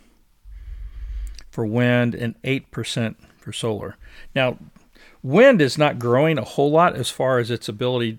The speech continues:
to, new plants coming in. There are, there are some, but solar is just going out of control. For instance, it was only two years ago that solar was generating only two percent of electricity in the state. This year it's at five.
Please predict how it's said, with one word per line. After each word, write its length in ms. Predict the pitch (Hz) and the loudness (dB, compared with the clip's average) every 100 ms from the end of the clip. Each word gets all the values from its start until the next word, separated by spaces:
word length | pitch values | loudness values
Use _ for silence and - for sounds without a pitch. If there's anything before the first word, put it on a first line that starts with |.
| - | -12
to, 240 | - 113 - | -12 -10 -10
new 440 | 151 143 147 131 98 _ _ - | -6 0 2 2 -4 _ _ -6
plants 460 | 135 147 - - - | -2 -2 -2 -12 -12
coming 260 | - 160 156 | -4 0 2
in. 100 | 160 | 4
There 220 | 139 117 | 4 2
are, 60 | 120 | 2
there 160 | 117 | 0
are 60 | 110 | 0
some, 320 | - 147 147 _ _ _ _ | 0 0 -2 _ _ _ _
but 260 | 165 120 113 113 107 _ - | -8 -6 -6 -8 -18 _ -16
solar 540 | - - 254 302 147 104 | -8 2 6 8 6 2
is 100 | - | -2
just 200 | 120 - | -6 -2
going 220 | 156 131 | 0 2
out 140 | 123 | 2
of 60 | 113 | 0
control. 400 | 120 - 165 131 | -4 0 2 2
For 160 | - 139 | 0 -2
instance, 480 | 139 - 123 - - _ _ _ - | -2 -2 -4 -4 -18 _ _ _ -2
it 80 | |
was 120 | 320 190 | 2 4
only 320 | 175 123 110 - _ _ _ _ _ _ | 4 2 -2 -14 _ _ _ _ _ _
two 200 | - 214 | -2 0
years 340 | 151 156 175 | 4 4 4
ago 340 | 127 110 104 101 - - - - _ | 2 0 0 -2 -10 -20 -20 -20 _
that 160 | 135 127 | -4 -2
solar 560 | - 165 165 156 120 107 | 2 4 6 6 4 -2
was 160 | 123 - | -6 -2
generating 520 | 139 131 131 123 120 | 0 2 2 2 2
only 200 | 117 101 - | 0 -2 -6
two 200 | - 165 | -6 -6
percent 460 | - 123 - 131 - | -4 -4 -2 -4 -4
of 60 | 120 | -4
electricity 600 | 110 110 - 139 - 143 | -2 -2 -2 -4 -2 -2
in 60 | 139 | -2
the 60 | |
state. 360 | - 151 151 - - - - | 0 2 2 0 -14 -10 0
This 220 | 156 - | 0 4
year 80 | 151 | 2
it's 140 | - | 2
at 120 | 120 | -4
five. 460 | - 147 160 170 | 0 4 6 4